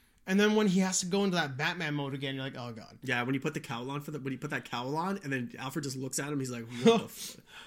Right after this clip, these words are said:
Speaker 2: And he even says, like, he says, "My God."
Speaker 1: "My God."
Speaker 2: Yeah, like,
Speaker 1: "Master
Speaker 2: uh,
Speaker 1: Bruce, my God."
Speaker 2: Yeah, so that, that, that change was amazing. And, um,
Speaker 1: Yeah.
Speaker 2: so then I was, yeah, I was, I was having a Batman kind of weekend, and then I watched, um,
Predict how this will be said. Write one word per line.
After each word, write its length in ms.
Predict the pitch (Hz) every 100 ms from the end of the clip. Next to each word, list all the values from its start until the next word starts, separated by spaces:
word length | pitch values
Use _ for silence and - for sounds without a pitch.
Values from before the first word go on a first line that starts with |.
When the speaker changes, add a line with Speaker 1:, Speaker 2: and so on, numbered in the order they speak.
| -
Speaker 2:
And 80 | 175
he 60 | 220
even 140 | 226
says, 320 | - 175 151
like, 80 | 127
he 100 | 160
says, 220 | 175 139
"My 240 | 127 131 135
God." 460 | 113 120 117 107 - -
Speaker 1:
"My 180 | - 107
God." 320 | 113 120 - - -
Speaker 2:
Yeah, 240 | 139 131 113 -
like, 140 | 120 117
Speaker 1:
"Master 320 | 185 180 190
Speaker 2:
uh, 20 |
Speaker 1:
Bruce, 320 | 165 175 -
my 140 | 123 117
God." 200 | 120 - -
Speaker 2:
Yeah, 240 | 127 117
so 400 | - 139 135 123 - _ _ _ - 139
that, 300 | 151 190 151
that, 240 | 156 156
that 180 | 147 151
change 540 | - 139 147 220 - _ _ _ _ -
was 200 | 139 143
amazing. 600 | 135 127 135 113 110 117 _ 131
And, 280 | 127 127
um, 280 | 123 120 117
Speaker 1:
Yeah. 100 | 117 - _ _ _ -
Speaker 2:
so 120 | -
then 140 | 175 190
I 40 |
was, 120 | 175 196
yeah, 80 |
I 20 | 147
was, 80 | 143
I 80 |
was 100 | 143
having 160 | 175 226
a 40 |
Batman 400 | 147 120 143 147 127
kind 160 | 127
of 80 | 110
weekend, 400 | 123 139 110 104
and 100 | 120
then 80 | 127
I 60 | 139
watched, 400 | 135 143 - 151
um, 380 | 127 110 104